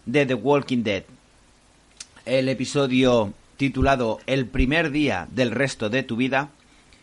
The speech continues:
y que yo he titulado Anda, anda, anda. Ahora os explicaré por qué.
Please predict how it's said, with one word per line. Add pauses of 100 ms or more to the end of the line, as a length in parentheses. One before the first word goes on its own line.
(140)
y
que
yo
he
titulado (560)
Anda,
anda, (140)
anda. (480)
Ahora
os
explicaré
por
qué.